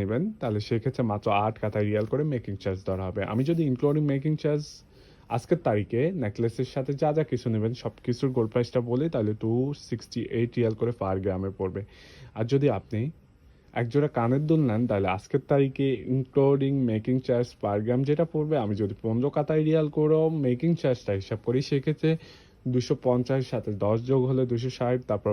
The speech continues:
পনেরো কাতার রিয়াল যদি মেকিং চার্জটা হিসাব করি তাহলে টু সেভেন্টি ফাইভ কাতার রিয়াল করে per গ্রাম ধরা হচ্ছে। বুঝতে পারছেন, আপনি যখনই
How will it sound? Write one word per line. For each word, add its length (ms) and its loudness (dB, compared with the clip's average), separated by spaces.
পনেরো 260 0
কাতার 220 2
রিয়াল 220 4
যদি 120 2
মেকিং 240 -4
চার্জটা 420 0
হিসাব 260 -4
করি 180 -2
তাহলে 240 4
টু 100 4
সেভেন্টি 400 -2
ফাইভ 160 0
কাতার 320 -2
রিয়াল 220 0
করে 200 -2
per 280 0
গ্রাম 180 -2
ধরা 200 -4
হচ্ছে। 260 -10
বুঝতে 260 2
পারছেন, 360 -8
আপনি 140 0
যখনই 320 4